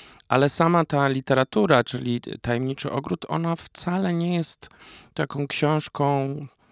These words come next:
tylko jasną i dobrą. Tak naprawdę ona ma w sobie bardzo dużo jakiegoś, może nie mroku, ale jakiegoś smutku i nostalgii.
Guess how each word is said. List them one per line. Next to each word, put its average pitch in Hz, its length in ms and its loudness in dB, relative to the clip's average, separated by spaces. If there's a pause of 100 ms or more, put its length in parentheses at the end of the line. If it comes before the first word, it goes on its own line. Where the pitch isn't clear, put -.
(240)
tylko 147 300 -2
jasną 139 580 0
i 127 160 -6
dobrą. 120 440 2
Tak - 240 -6
naprawdę 127 520 -2
ona 123 260 -2
ma 127 120 -2
w - 60 -6
sobie 123 240 -4
bardzo 123 320 -4
dużo 127 280 -2
jakiegoś, 123 680 -4 (580)
może 147 240 -6
nie 151 100 0
mroku, 151 440 0
ale 131 180 0
jakiegoś 131 420 -4
smutku 151 460 0
i 135 80 0
nostalgii. 104 680 0